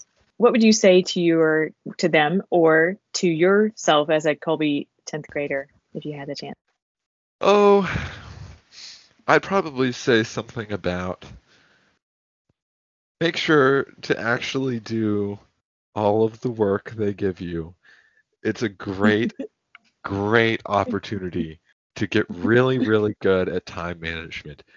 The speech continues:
Speaker 2: Not doing the work also gets you okay good at time management, but actually doing, you can get so good at managing your time, and it's just so nice because you can do, like,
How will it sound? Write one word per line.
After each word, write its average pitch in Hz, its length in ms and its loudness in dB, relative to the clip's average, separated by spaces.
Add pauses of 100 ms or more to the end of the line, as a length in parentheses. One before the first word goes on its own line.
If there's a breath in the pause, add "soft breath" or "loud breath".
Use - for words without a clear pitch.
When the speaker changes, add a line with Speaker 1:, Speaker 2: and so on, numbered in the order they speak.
(200 soft breath)
Speaker 2:
Not 151 240 -2
doing 160 260 0
the 135 100 -2
work 123 320 0
also 113 500 2
gets 104 300 -4
you 101 160 -4
okay 101 500 -2
good 104 260 0
at 104 100 -2
time 101 300 -12
management, 101 500 -12 (460)
but - 120 -2
actually 139 520 -4
doing, 98 320 -6 (120)
you 110 140 -6
can 117 160 -12
get 110 180 -2
so 127 420 2
good 101 260 0
at 87 200 -16
managing 101 440 -10
your 90 120 -8
time, 90 460 -10
and 85 140 -14
it's - 200 -12
just - 240 -8
so 131 220 4
nice 113 420 -4
because 107 380 -6
you 104 80 -8
can 107 220 -12
do, 107 360 -2
like, 85 300 -6